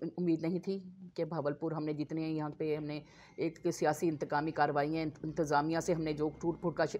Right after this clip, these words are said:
टूट, टूट फूट करवाई है, इतनी सख्ती थी, इतनी सख्ती थी कि उन्होंने इन-, इतनी शर्म हया नहीं थी कि यहाँ पे ख़वातीन खड़ी हुई हैं, यहाँ पे ख़वातीन अपने बैनर्स लगाना चाह रही हैं, कुछ हैं, वहाँ तक भी इन्होंने कहा, "नहीं बीबी आप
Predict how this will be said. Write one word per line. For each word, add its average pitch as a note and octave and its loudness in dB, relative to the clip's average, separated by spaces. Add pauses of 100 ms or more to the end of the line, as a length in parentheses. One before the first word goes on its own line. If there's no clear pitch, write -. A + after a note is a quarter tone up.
(300)
टूट, F3+ -2
टूट F3 0
फूट E3 -2
करवाई D3+ 0
है, - -4 (360)
इतनी C4 2
सख्ती - -4
थी, G#3 0
इतनी G3+ -2
सख्ती F#3+ 0
थी F#3+ 0
कि G3 4
उन्होंने F3 2
इन-, E3 -4
इतनी G3 -6
शर्म E3+ -2
हया D3+ 2
नहीं D3+ -2
थी D#3+ -4
कि D#3+ -4
यहाँ D#3 0
पे D#3+ -2
ख़वातीन C#3+ 0
खड़ी C#3 -4
हुई C3 -6
हैं, C#3 -10 (500)
यहाँ D#3+ 2
पे E3+ 0
ख़वातीन D#3+ 2
अपने D#3 -4
बैनर्स D3 -2
लगाना C#3 0
चाह C3+ -2
रही C3+ -4
हैं, C#3+ -6
कुछ D3 -6
हैं, D3+ -4
वहाँ D#3 -4
तक E3+ 0
भी F3 0
इन्होंने D#3 0
कहा, D#3+ 0
"नहीं F3+ 4
बीबी G#3 6
आप F#3+ 8